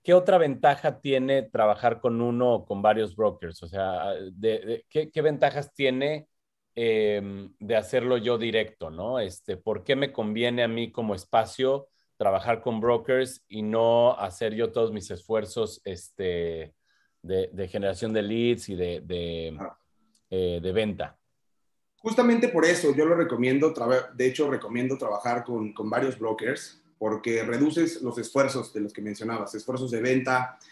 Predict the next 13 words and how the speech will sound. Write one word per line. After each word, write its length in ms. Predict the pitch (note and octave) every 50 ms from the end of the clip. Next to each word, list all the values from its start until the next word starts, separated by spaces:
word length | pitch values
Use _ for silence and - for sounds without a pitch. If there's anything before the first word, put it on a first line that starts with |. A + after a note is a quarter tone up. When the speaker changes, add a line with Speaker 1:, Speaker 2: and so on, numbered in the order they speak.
| - - - _ _
Speaker 2:
esfuerzos 440 | - A2 - - B2+ B2 B2+ C3+ B2
de 100 | B2+ A#2+
seguimiento, 720 | - A#2 A2+ A#2 A2+ A#2 B2 B2+ B2+ B2+ C3 C3+ B2+ B2 A#2+
esfuerzos 340 | A#2 - A#2+ G#2+ A2+ A#2+ A2+
de 100 | A2 A2
cierre, 540 | - B2+ B2 B2 B2 B2 B2 A#2+ A#2+ - - _ _ _ _ _
eh, 220 | - G#2+ G#2+ G#2+ G#2+
de 60 | A#2+
exposición 600 | A#2 - - B2 A#2 A#2 G#2+ - C3+ B2+ B2+ B2
para 200 | B2+ A#2+ A#2 G#2+
que 80 | - A#2
hagas 240 | A#2 A#2 A#2+ A#2 -
branding 520 | B2+ B2 B2 B2+ A#2+ A#2+ A#2 A#2+ A2+ A2+